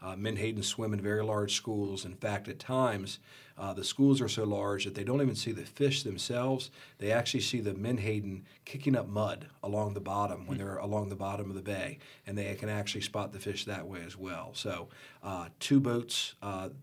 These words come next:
Speaker 1: are carried on a mothership that's almost two hundred feet long. They spread a net around part of a school of fish, and, you know, they're harvesting fish by the millions of pounds is what it amounts to.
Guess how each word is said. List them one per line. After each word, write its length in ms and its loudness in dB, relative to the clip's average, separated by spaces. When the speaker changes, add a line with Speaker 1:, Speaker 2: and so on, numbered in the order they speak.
Speaker 1:
are 140 -4
carried 380 0
on 120 2
a 20 0
mothership 540 0
that's 180 -8
almost 300 -6
two 100 -6
hundred 220 -2
feet 180 -6
long. 480 -2
They 160 0
spread 360 2
a 60 -2
net 280 0
around 280 -4
part 220 -2
of 80 -2
a 60 -6
school 260 -2
of 80 -8
fish, 380 -2
and, 180 -8
you 60 -14
know, 80 -6
they're 100 6
harvesting 400 2
fish 320 -2
by 100 -6
the 120 -8
millions 400 -6
of 100 -12
pounds 460 -8
is 120 -12
what 120 -10
it 80 -10
amounts 360 -10
to. 80 -14